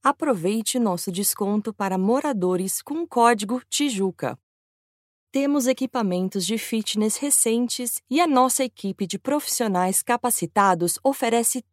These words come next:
todo o suporte que você precisa. Para os que gostam de musculação, temos uma variedade de máquinas e pesos na sala de musculação.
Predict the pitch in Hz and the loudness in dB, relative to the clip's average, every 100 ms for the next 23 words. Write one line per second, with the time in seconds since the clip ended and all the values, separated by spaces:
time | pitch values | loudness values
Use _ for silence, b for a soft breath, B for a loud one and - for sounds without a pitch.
0 | - 277 277 269 262 285 - 214 220 - | -2 2 2 0 0 -2 2 2 2 0
1 | - 262 302 - 196 175 214 226 196 196 | -2 -2 0 0 0 0 0 0 0 -2
2 | 156 131 - _ _ _ _ _ _ _ | 0 -2 -4 _ _ _ _ _ _ _
3 | _ _ _ - 277 311 302 - 233 175 | _ _ _ -8 -6 -4 -4 -2 -2 2
4 | 208 220 214 202 208 240 285 - 269 277 | 2 2 0 0 2 2 0 -2 0 0
5 | - 208 202 214 208 _ _ 277 277 262 | 0 0 0 0 -4 _ _ -2 0 2
6 | 262 233 262 320 302 220 180 196 185 190 | 2 2 0 0 0 0 0 0 -2 0
7 | 226 202 196 202 214 208 220 285 - 226 | 0 2 0 -2 -2 0 -2 -4 0 2
8 | 233 226 220 233 233 202 180 190 190 202 | 2 0 2 2 2 0 0 0 2 2
9 | - 208 220 226 175 156 151 | 0 -2 0 0 2 2 0